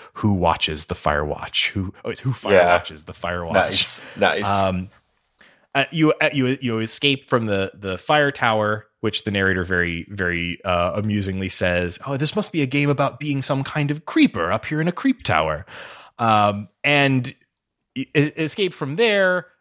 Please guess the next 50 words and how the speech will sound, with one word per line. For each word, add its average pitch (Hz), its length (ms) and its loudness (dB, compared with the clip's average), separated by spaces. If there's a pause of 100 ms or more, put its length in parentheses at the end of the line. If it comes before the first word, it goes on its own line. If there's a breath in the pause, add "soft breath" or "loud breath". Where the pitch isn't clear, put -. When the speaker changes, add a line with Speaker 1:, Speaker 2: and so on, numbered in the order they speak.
(140)
Speaker 1:
Uh, 127 500 2
he 120 160 -10
builds 113 300 -4
a 113 40 -4
wall 120 240 2
around 117 260 2
you 110 60 -6
because 104 280 -6
the 104 100 -2
narrator's 101 340 -2
too - 180 -4
freaked - 300 -4
out 92 160 2
by 92 160 -2
the 90 140 -6
open 87 260 -10
world 156 240 4
nature 135 400 0
of 110 100 -2
Firewatch. 101 640 0 (320 soft breath)
And 139 160 2
then 120 340 4
you 104 160 -6
go 104 260 0
on 98 180 0
to 92 440 -2
a, 92 340 -4
to 117 100 -6
score 123 440 2
some 110 220 -2
sweet 113 420 -2
goals 92 540 0 (360 loud breath)
in 90 320 2 (200)
a 95 140 -2
Rocket 110 440 0
League 101 240 -2
game 92 380 -2
where 98 140 -2
you're 95 160 -6
running 104 260 0
around 101 420 0
on 104 180 0
foot - 340 -2
as 92 180 0
Stanley 90 640 -2
on 87 200 -4
a 80 80 -6
Rocket 98 360 2
League 82 260 -6
pitch. - 420 -2